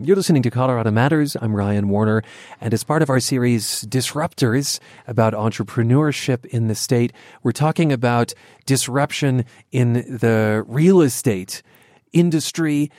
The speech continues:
uh, how homes are bought and sold. So we heard earlier from your client, Harold Bodie, who was a buyer. He paid you a flat fee, and the rest of the buyer's commission went into his pocket.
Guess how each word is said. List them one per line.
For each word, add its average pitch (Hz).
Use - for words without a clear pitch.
uh, 104
how 127
homes 127
are -
bought 107
and 98
sold. 110
So 135
we 147
heard 165
earlier 131
from 117
your 101
client, 117
Harold 104
Bodie, 104
who 104
was 98
a 98
buyer. 120
He 110
paid 113
you 120
a 113
flat 117
fee, 113
and 98
the 92
rest 101
of 104
the 95
buyer's 107
commission 98
went 98
into 92
his 131
pocket. 120